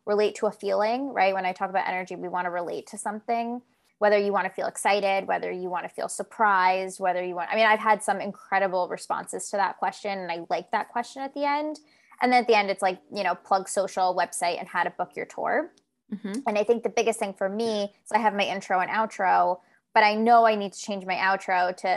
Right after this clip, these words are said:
Speaker 1: have that call to action, right? 'Cause right now I just have it as, "If you're a tour guide, please submit." But
Speaker 2: Mm-hmm.
Speaker 1: I know I need to change that to sell. And I haven't wanted to change it yet because I don't,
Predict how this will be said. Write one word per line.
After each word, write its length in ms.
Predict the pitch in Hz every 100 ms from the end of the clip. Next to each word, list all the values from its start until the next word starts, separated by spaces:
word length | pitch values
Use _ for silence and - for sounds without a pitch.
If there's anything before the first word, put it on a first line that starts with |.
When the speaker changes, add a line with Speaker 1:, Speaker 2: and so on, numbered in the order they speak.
| - 185
Speaker 1:
have 240 | 208 202
that 220 | 190 180
call 180 | - 180
to 60 | 170
action, 540 | 160 175 - - - -
right? 320 | 185 185 185
'Cause 140 | - 196
right 200 | 202 196
now 180 | 196 185
I 120 | 180
just 220 | 202 -
have 180 | 185 185
it 140 | 185
as, 220 | 185 185 196
"If 120 | 196
you're 120 | 190
a 20 |
tour 240 | 190 262 220
guide, 320 | 196 190 -
please 260 | 196 180
submit." 400 | - 180 170 120 - _ _ _
But 100 | -
Speaker 2:
Mm-hmm. 120 | 196 196
Speaker 1:
I 160 | 202
know 340 | 196 196 190 -
I 160 | 202
need 320 | 202 202 208 196
to 140 | 208
change 480 | - - 185 190 208
that 400 | 285 320 311 -
to 140 | 240 202
sell. 520 | - - 196 - 113
And 120 | -
I 60 | 190
haven't 320 | 214 208 -
wanted 320 | 196 190 190
to 100 | -
change 480 | 196 - 427 415 254
it 120 | 190 -
yet 180 | 180 -
because 180 | 202 185
I 80 | 190
don't, 320 | 202 196